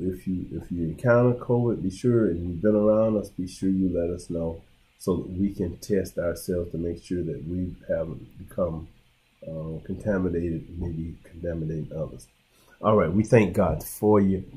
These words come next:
Be sure to keep us in your prayers as well. We're coming back with word and worship in just a few moments. But I wanted you to know that,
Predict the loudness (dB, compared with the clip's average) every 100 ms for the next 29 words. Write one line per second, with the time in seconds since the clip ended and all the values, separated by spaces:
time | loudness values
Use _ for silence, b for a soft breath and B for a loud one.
0 | -18 -6 -4 -2 2 4 4 0 -4 -4
1 | 2 4 4 0 -4 2 4 2 0 -6
2 | -2 0 0 -4 -2 2 2 2 0 -4
3 | -8 -4 0 2 2 0 -4 -6 0 2
4 | 2 0 -2 -4 -10 -10 -4 0 2 4
5 | 0 -4 -14 -12 -4 -2 -2 -2 -4 -6
6 | -2 0 0 -2 -12 -10 -8 -8 -10 -12
7 | -10 -4 -2 0 2 0 -2 -10 b b
8 | b b -4 2 4 6 4 2 -2 0
9 | 2 2 0 -2 -4 -6 -8